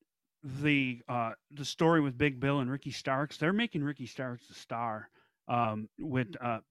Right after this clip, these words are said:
actually beating Bryan Danielson. So that's obviously gonna continue. That was a great, I loved that. Um,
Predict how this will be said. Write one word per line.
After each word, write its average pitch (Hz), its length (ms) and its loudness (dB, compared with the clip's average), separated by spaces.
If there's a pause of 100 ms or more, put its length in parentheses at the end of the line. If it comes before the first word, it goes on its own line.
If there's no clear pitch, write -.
(380)
actually 147 300 0
beating 139 380 2
Bryan 123 280 0
Danielson. 117 580 -6 (420)
So 147 400 6 (160)
that's 160 340 4
obviously 156 540 6
gonna 123 220 2
continue. 110 720 -6 (120)
That 135 180 -4
was 139 140 -2
a 139 60 4
great, 117 340 -4
I 123 120 4
loved 131 400 4
that. 110 340 -2 (600)
Um, 143 460 6